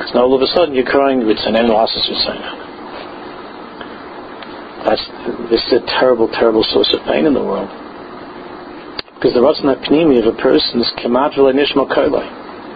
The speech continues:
It takes something, we're going to learn that there are ways to do this, we are learning, that we're, we're, learn, we're going to daven for this. There are ways to get to the Ratzon HaPnimi without, without having to wait till you get caught.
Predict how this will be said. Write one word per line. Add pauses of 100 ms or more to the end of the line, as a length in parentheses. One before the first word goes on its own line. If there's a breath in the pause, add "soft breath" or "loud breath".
(240 loud breath)
It
takes
something,
we're
going
to
learn (720 loud breath)
that
there
are
ways
to
do
this, (160)
we
are
learning,
that
we're,
we're,
learn,
we're
going
to (380)
daven
for
this. (420 loud breath)
There
are
ways
to
get
to
the
Ratzon
HaPnimi
without, (160)
without
having
to
wait
till
you
get
caught.